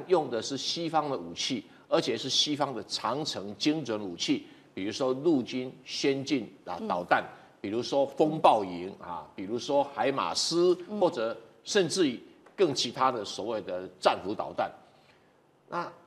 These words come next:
Speaker 1: 对于这个北约国家来讲，就要面对一个双方面的毅力的较劲，就是我普丁怎么实践我的诺言。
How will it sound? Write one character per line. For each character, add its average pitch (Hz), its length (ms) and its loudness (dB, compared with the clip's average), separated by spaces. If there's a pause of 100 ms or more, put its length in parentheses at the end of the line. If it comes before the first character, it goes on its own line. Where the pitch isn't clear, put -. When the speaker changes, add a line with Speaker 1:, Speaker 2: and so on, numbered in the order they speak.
(140)
Speaker 1:
对 214 200 8
于 131 220 0
这 147 160 -4
个 117 320 0
北 113 200 -2
约 147 140 2
国 123 220 0
家 131 160 2
来 117 140 0
讲， 90 220 -8 (100)
就 139 100 0
要 120 80 4
面 131 180 -4
对 113 240 -2
一 117 60 -4
个 87 340 -10 (360)
双 143 400 0
方 139 120 2
面 131 140 -2
的 104 80 -6 (100)
毅 180 160 -4
力 127 140 -6
的 92 100 -6
较 92 280 -4
劲， 104 160 -10 (400)
就 196 100 -2
是 196 260 -2
我 131 140 2
普 - 260 -6
丁 151 220 -2
怎 98 140 -4
么 98 100 -6
实 107 260 -4
践 123 220 2
我 85 160 -8
的 92 160 -8
诺 127 240 -2
言。 - 180 -16